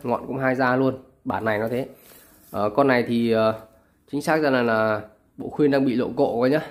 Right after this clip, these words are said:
Mất, mất một cái đầu bu này, với cả hai ba khuyên chạy nên hơi lộ cộ một xíu. Con này máy bác bộ phôi nhá. Sáu mét ba, đọt không chấm sáu, giá là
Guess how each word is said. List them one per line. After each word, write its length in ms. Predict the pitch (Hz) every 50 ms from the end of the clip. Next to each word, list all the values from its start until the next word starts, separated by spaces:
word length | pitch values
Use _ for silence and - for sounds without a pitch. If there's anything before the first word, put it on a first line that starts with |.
| - - -
Mất, 200 | - 135 151 147
mất 120 | 156 151
một 160 | 147 127 110 -
cái 80 | 131 123
đầu 100 | 117 113
bu 280 | 135 131 131 127 120
này, 200 | 113 107 - - -
với 140 | 120 127
cả 80 | 120 113
hai 200 | 110 117 117 123
ba 160 | 123 120 120
khuyên 200 | 120 - 131 120
chạy 180 | - 131 - -
nên 100 | 107 113
hơi 160 | 120 123 117
lộ 140 | 113 104 107
cộ 180 | 110 117 113
một 120 | 101 104 90
xíu. 220 | - 117 120 - - - - - - _ _ _ _ - -
Con 140 | - 117 117
này 140 | 107 101 107
máy 180 | 110 113 120
bác 160 | 131 135 127
bộ 120 | 127 - -
phôi 320 | - - 131 131 127 120
nhá. 160 | 123 135 113 - - - - _ _ _ _ _ _ _ _ _ _ _ _ _ _ _ _ _ _ _ _ _ _ _ _ _ _ _ _ _ _ _ _ _ _ _ _ _ _ _ _ _ _
Sáu 180 | - - 117 123
mét 180 | 143 151 123 127
ba, 340 | 135 135 131 120 - - - - -
đọt 200 | - 110 107 98 -
không 160 | - - 117 117
chấm 140 | - 117
sáu, 420 | - - 113 113 123 127 - - - _ _ _ _ _ _ _
giá 260 | - 107 101 107 120
là 200 | 127 123 107 98